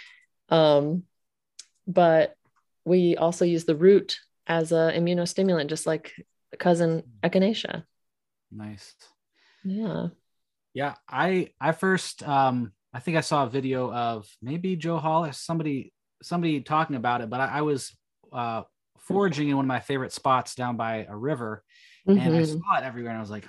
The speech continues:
Speaker 2: "I know what that, I, I gotta, I, I know that's a cool plant." So I took a little,
Speaker 1: <laughs>
Speaker 2: uh, sucker back with me, 'cause there was, you know, many, many, many dozen, you know, hundreds of, of, of individuals there.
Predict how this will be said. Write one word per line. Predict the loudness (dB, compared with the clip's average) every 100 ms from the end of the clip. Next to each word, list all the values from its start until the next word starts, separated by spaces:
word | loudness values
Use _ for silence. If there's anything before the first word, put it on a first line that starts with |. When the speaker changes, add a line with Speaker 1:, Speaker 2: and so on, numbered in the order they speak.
| -12
Speaker 2:
"I |
know | -6 -4
what | -4 -6
that, | -8 -8
I, | -14 -20 _ _ -14
I |
gotta, | -4 -4 -4 _ -20 -10
I, | -8 -6
I | -6
know | -2 0
that's | 0 -2
a | -6
cool | -4 -6
plant." | -4 -8 -8 _ _ _
So | -12 -4
I | -4
took | -4 -6 -2
a |
little, | 2 2 0 -2
Speaker 1:
<laughs> | -4
Speaker 2:
uh, | -2 -2 -6 _ _
sucker | -6 -2 -2 -2 -8 -12 _ _ -20
back | -16 -2 0 0
with | -4
me, | -10
'cause | -12 -10
there |
was, | -10 -10 -16
you | -14 -12
know, | -14 _ -10
many, | -6 -4
many, | -4 -4
many | -6 -6 -6 -10 _ _ _ _ _ -10
dozen, | -8 -6 -8 -10 _ _ _
you | -10
know, | -10
hundreds | -6 -4 -4 -6
of, | -12 -14
of, | -16 -16 -18 -20 _
of | -18 -16
individuals | -12 -10 -10 -10 -10 -10
there. | -12 -12